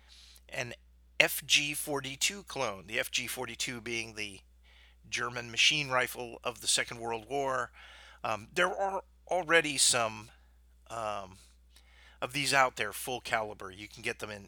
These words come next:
eight millimeter Mauser, or I believe you can get them in thirty-aught six, or, or perhaps it's three oh eight, seven six two nato. Um, you can get those, and they're,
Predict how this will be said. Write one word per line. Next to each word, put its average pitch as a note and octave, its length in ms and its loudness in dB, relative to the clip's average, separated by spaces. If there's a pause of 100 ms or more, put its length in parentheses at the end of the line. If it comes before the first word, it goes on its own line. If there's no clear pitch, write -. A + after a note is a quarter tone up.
eight B2 180 -6
millimeter B2+ 380 -4
Mauser, A2+ 560 -4
or G2 500 -14
I G#2 60 -12
believe D3+ 300 -4
you D3 60 -6
can A#2 120 -12
get G#2+ 120 -8
them G#2+ 120 -14
in G2+ 80 -16
thirty-aught G2+ 480 -10
six, - 360 -4
or, G2 120 -14 (400)
or A2+ 60 -2
perhaps B2 400 2
it's - 180 0
three A#2 260 -4
oh G#2+ 140 -6
eight, G#2+ 240 -6 (160)
seven G#2+ 300 0
six - 200 -2
two A2 160 -6
nato. G#2 380 -10 (680)
Um, B2 300 0 (100)
you G2 100 -6
can - 180 -10
get D#3 180 4
those, A#2 480 2 (420)
and B2 260 -4
they're, B2+ 260 2